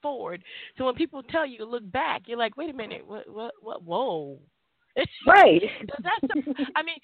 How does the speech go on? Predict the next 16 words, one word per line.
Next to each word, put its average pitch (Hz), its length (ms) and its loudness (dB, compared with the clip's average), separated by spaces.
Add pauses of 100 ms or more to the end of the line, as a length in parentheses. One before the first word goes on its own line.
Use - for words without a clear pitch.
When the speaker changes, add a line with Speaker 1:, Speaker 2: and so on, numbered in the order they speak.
(160)
Speaker 1:
it, 330 200 -6
you 330 220 -6
know, 339 180 0
'cause 415 160 0
you're 392 140 -2
not 359 260 -4
looking 415 460 -4
that 240 260 -4
way. 190 120 -10
You're 196 180 -12
looking 285 400 -14 (140)
forward. 415 400 -4 (320)
You're 262 100 -14
looking 294 320 -10
at 262 160 -6
the 214 100 -8